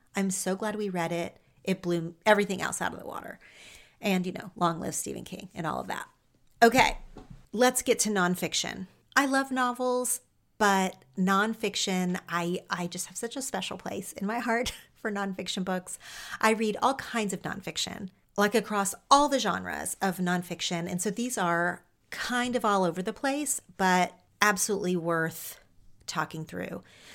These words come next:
The first one is What Kind of Woman by Kate Baer. This is a book of poems. I've said for years that I don't do poetry. It's, like, almost like an identity thing, like a knee-jerk thing of, like, "Yeah, I don't do poetry." But how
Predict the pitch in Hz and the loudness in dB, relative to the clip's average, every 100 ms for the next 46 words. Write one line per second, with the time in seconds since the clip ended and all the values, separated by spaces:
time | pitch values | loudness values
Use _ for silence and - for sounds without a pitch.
0 | - 226 - 302 - 339 320 - 208 196 | -8 -4 2 2 2 -2 -4 0 4 4
1 | 190 - - 170 202 - 185 180 175 160 | 4 0 -2 2 2 2 -2 0 -2 -4
2 | 165 156 180 - 180 - 165 156 175 - | -6 -6 -6 -12 -14 -4 -4 -4 -6 -6
3 | - - - 57 - _ _ _ _ 185 | -6 -10 -8 -10 -12 _ _ _ _ 2
4 | 254 277 277 262 226 190 - 170 165 196 | 2 2 0 -2 -4 -8 -6 -4 -2 -4
5 | 220 - - - - - 240 - 311 - | -4 -8 -10 -20 -20 -6 -4 -2 -4 -2
6 | 214 175 180 180 185 170 175 165 - 175 | 0 2 2 0 -2 -2 -2 -4 -4 -6
7 | - 170 165 175 208 208 214 190 - _ | -4 -4 -4 -4 -2 0 -2 -4 -16 _
8 | _ _ _ 196 - 247 262 - - _ | _ _ _ -4 -2 -4 -8 -14 -20 _
9 | _ _ 196 185 269 277 - 180 170 160 | _ _ -8 -6 -6 -4 -4 -2 -2 -4
10 | 156 170 208 196 226 226 220 185 180 175 | -4 -4 -6 -4 -4 -2 -4 -4 -2 -2
11 | 185 190 190 185 - 196 185 180 180 180 | -2 -2 -4 -4 -6 -2 -2 -2 -4 -4
12 | 175 - 185 175 160 - 165 - - - | -6 -2 0 0 -4 -8 -8 -8 -6 -6
13 | - 190 - _ - 233 - 302 | -6 -8 -18 _ -4 0 0 -2